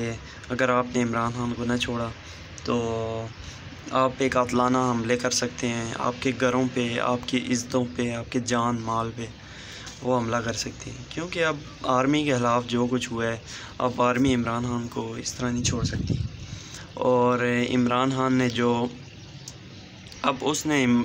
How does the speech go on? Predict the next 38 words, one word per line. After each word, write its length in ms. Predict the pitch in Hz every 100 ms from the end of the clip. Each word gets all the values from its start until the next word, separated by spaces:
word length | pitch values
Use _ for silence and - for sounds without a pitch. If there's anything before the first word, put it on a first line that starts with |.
| 120
में 180 | - 127 123
आवाम 380 | 123 120 131
को 120 | 131 135
नहीं 140 | 135
कहा 220 | 131 117
था 140 | 113 123
कि 260 | 120 117 113 - - - - -
वो 80 | 127
जाके, 420 | 120 120 117 120 113 - - - -
ए, 580 | 123 120 117 113 117 113 107
जाके, 400 | 120 117 123 120
उम, 640 | - - - 123 120 120 -
कायद-ए-आज़म 500 | 127 120 120 120 123 120
गेस्ट 240 | 120 120
हाउस 220 | 123 113
पे 220 | - 120 120
उधर 260 | 117 123 127
हमला 280 | 117 113
करे, 280 | 113 117 - - - - - - - - - -
कोर 220 | 127 123
कमांडर 340 | 127 123 120
हाउस 360 | 120 117 117 120
पे 120 | 135
हमला 280 | 123 117 117
करें। 280 | 117 120 - - - - - - - - 123
वो 100 | 139
आवाम 400 | 151 131 131 143
खुद, 260 | 131 139 123 - -
उनका 480 | 131 131 127 127 131
अपना 260 | 123 127
जज्बा, 360 | 123 127 123 139 139 120
जज्बा 380 | 120 123 117 139
था 160 | 139 127
इमरान 340 | 117 117 120
खान 180 | 123 120
से 140 | -
मोहब्बत 380 | 120 113 107 123
का। 160 | -